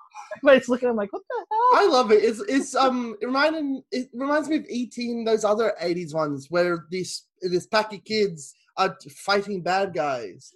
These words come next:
Speaker 2: or whatever.
Speaker 1: Yeah, so in the eighties, again, you know, movies are a snapshot of their time.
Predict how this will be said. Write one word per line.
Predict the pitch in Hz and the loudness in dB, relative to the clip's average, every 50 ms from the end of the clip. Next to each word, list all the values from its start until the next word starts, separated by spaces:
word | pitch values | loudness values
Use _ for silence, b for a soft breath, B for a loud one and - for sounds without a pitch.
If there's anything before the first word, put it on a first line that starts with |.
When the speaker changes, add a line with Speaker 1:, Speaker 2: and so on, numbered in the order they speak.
| _ | _
Speaker 2:
or | - 151 147 143 | -4 -2 0 0
whatever. | 139 131 131 131 120 110 110 95 87 - _ _ _ _ _ - | 0 0 -2 -4 -6 -8 -12 -16 -18 -20 _ _ _ _ _ -2
Speaker 1:
Yeah, | 254 320 311 269 220 240 | 2 4 4 4 2 0
so | - 349 330 | 0 0 2
in | 285 320 349 | 2 0 0
the | 392 370 - - | 0 2 4 6
eighties, | 240 262 285 320 339 254 | 6 4 4 2 0 2
again, | 277 226 190 320 339 311 226 214 214 233 226 - _ | 2 0 2 4 4 6 6 4 2 0 -6 -10 _
you | 196 202 196 | -8 -4 -2
know, | 190 190 190 185 - 185 | 0 0 -2 -4 -6 -6
movies | 180 185 196 196 220 226 208 | -2 -2 -2 -2 -2 -4 -4
are | 214 208 | -4 -6
a | 202 | -6
snapshot | - - 175 160 160 - - 175 | -8 -8 -8 -8 -6 -6 -8 -8
of | 185 190 | -6 -6
their | 196 214 220 | -6 -8 -8
time. | - 180 156 156 160 160 | -6 -8 -8 -8 -8 -12